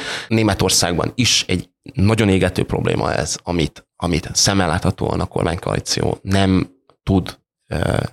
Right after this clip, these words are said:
kezelni, és ez a nem cselekvés, vagy, vagy ez a, az, ezeknek a, ezeknek a válaszoknak a hiánya a, a tradicionális politikai oldalak részéről, ez ahhoz vezet, hogy a szélső jobb oldal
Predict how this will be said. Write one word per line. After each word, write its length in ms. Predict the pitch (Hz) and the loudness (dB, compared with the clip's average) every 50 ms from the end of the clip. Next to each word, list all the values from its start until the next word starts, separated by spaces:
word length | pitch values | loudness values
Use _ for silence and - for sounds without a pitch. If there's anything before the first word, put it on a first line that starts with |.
| - - - - | -12 -20 -20 -6
kezelni, 560 | - - 90 87 85 80 82 - - 92 80 - | -2 0 2 2 2 2 2 2 0 0 0 -2
és 260 | - - 90 - - - | -4 -2 0 0 0 -2
ez 140 | - 98 92 | 0 0 0
a 40 | 90 | 2
nem 260 | 92 104 107 107 101 | 4 4 4 2 2
cselekvés, 800 | 92 - - 85 85 87 - - 107 104 101 107 110 - - - | 2 2 2 2 2 2 2 2 2 4 4 4 2 2 2 0
vagy, 320 | - 53 62 69 - - | 0 0 0 -2 -2 -2
vagy 180 | 85 82 73 69 | -2 0 0 2
ez 160 | 62 67 - | 2 2 0
a, 140 | 58 - - | 0 0 0
az, 200 | - - - - | 0 0 0 0
ezeknek 340 | - - - 90 95 82 - | 0 0 0 0 0 0 0
a, 240 | 71 64 55 - - | 0 -2 -2 -4 -4
ezeknek 280 | - 95 - 95 92 - | -2 -2 0 0 0 0
a 80 | 90 | 0
válaszoknak 580 | 90 95 92 95 92 - - - - 92 78 - | 0 0 0 0 0 0 0 0 0 0 -2 0
a 40 | 82 | 0
hiánya 500 | 95 92 87 69 67 76 - - - - | 2 2 2 2 2 0 0 0 0 -2
a, 140 | - - - | -2 -4 -6
a 80 | - - | -6 -4
tradicionális 720 | - - 92 92 92 - - - 78 76 76 73 78 - | -2 0 2 2 2 2 2 2 2 2 2 2 2 0
politikai 460 | - - 87 82 - - - - - - | 0 0 0 0 -2 -4 -4 -2 -2 0
oldalak 440 | - - 78 - - - - - _ - - | 0 0 0 0 0 -2 -4 -6 _ -12 -4
részéről, 680 | - 82 78 - - - 107 107 110 110 107 107 - - | -2 0 2 2 2 2 4 4 4 4 2 2 0 -2
ez 120 | 104 87 | -2 -2
ahhoz 340 | - - 92 92 76 60 - | 0 0 0 2 2 0 0
vezet, 400 | - 57 - - 101 107 104 - | 0 0 2 2 2 2 0 0
hogy 140 | - 95 87 | 0 0 2
a 40 | 92 | 2
szélső 440 | - - 76 53 - - - - | 2 2 2 2 2 2 2 2
jobb 200 | 76 78 78 - | 2 2 0 0
oldal 520 | - 78 80 - - - - - - - | 0 0 0 0 -2 -2 -2 -2 -4 -6